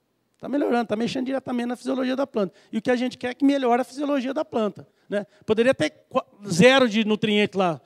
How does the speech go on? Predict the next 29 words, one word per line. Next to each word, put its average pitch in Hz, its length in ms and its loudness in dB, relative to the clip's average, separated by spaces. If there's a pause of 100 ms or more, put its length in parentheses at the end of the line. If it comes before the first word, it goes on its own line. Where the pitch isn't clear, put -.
(140)
se - 160 -14
tivesse - 340 -6
produzindo 220 480 -2
bem. 262 300 0 (320)
No 226 140 0
final, 254 400 0
o - 20 -6
que 302 80 -8
a 294 60 0
gente 277 200 0
quer 262 120 -4
é - 20 0
um 294 100 -2
sistema 269 680 -2 (440)
que 269 180 6
use 311 340 4
melhor 285 500 2
o 294 40 -2
que 302 140 -2
já 294 160 0
tem 285 180 -2
lá 285 140 0
no 302 120 2
solo. 208 380 4
A 208 60 4
Rafaela 262 440 2 (140)
frisou 269 340 2
demais. 240 380 0
Ó, 247 200 0